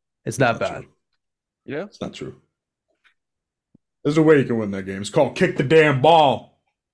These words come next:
Speaker 2: Kick the damn ball, you win the game.
Speaker 1: Hey, what if he misses the field goal?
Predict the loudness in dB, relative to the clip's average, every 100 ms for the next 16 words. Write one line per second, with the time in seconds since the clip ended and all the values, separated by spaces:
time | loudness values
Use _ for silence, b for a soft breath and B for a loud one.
0 | _ _ _ _ _ _ _ _ -2 0
1 | 2 2 4 4 4 4 4 4 0 -4
2 | -4 -2 -2 -4 -8 _ _ _ 0 0
3 | -2 -14 _ -4 2 4 4 2 2 4
4 | 4 0 -4 -4 0 2 2 -2 -4